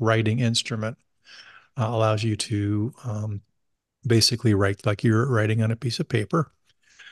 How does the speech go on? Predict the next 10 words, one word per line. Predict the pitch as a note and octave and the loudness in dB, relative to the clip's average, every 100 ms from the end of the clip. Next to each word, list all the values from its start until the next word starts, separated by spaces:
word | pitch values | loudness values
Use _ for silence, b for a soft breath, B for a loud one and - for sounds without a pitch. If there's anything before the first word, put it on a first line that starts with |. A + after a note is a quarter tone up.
| B - | B 0
Uh, | A2+ A2 | 2 2
the | - | -2
two | B2+ - G#3+ | 0 6 6
big, | A2+ C3+ C#3+ C3+ - - | 6 6 6 2 -6 -6
uh, | C#3+ B2 A#2 A2 G#2+ | 0 2 4 2 0
kinda | - A#2+ A2+ - _ | 0 0 0 -6 _
killer | - D#3 C#3 | 0 4 4
features | A#2 C#3+ D#3+ - A2+ G#2+ - | 4 2 2 2 2 2 0
that | A2 - - | -2 -8 -6
kinda | A#2 A#2 | -4 -4